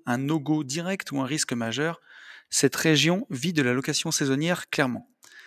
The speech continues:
Euh, imaginons après négociation un coût d'acquisition global max à deux cent cinquante mille euros,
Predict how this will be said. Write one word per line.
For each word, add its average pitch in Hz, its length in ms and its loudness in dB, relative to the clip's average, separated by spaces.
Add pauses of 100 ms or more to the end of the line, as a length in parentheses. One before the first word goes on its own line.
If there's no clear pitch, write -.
(640)
Euh, 123 240 2
imaginons 185 400 2
après 139 200 -2
négociation 135 600 2
un - 60 -2
coût - 180 -6
d'acquisition 127 580 -2
global 135 540 2
max - 540 -4
à 123 100 -4
deux 143 140 -4
cent 165 120 -2
cinquante - 380 -6
mille 123 140 -2
euros, 151 360 -2